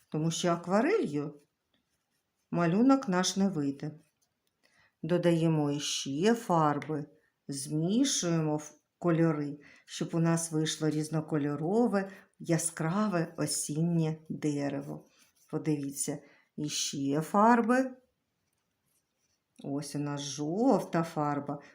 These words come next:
От бачите, я трошечки забруднила наш аркуш, на якому я зафарбовую, тому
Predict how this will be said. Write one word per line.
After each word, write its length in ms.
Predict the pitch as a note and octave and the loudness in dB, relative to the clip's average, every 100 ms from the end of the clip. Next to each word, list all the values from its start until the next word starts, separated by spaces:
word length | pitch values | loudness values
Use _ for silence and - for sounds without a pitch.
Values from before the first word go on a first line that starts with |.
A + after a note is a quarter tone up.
| - | -6
От 140 | D#3+ | 0
бачите, 440 | A3+ C#4+ - E3+ - - _ | 2 0 0 -2 -4 -16 _
я 420 | E3+ E3 F3 D#3+ | -2 4 4 4
трошечки 640 | - E3+ F3 D#3+ D#3 - D#3 | 0 -2 0 -2 -4 -2 0
забруднила 960 | E3 D#3 F3 E3+ E3+ D#3+ D3+ D3+ D3+ - _ | 0 0 -2 0 2 2 2 0 -2 -14 _
наш 380 | D3+ D#3 D#3 - | -2 0 0 0
аркуш, 540 | G#3+ D4 F4 B3 E3+ - | 4 6 4 0 -4 0
на 80 | E3+ | 0
якому 400 | E3+ E3+ E3+ E3 | 0 2 2 4
я 340 | D#3+ D#3 D#3+ - _ _ | 4 2 0 -14 _ _
зафарбовую, 960 | D#3 F3 F3+ F#3 D#3 D#3 D3 C3+ D3+ D#3 | -2 -2 2 0 0 -2 -4 -2 -2 -2
тому 720 | - D#3+ D#3+ A3 D4+ E4 | -2 0 2 2 0 -2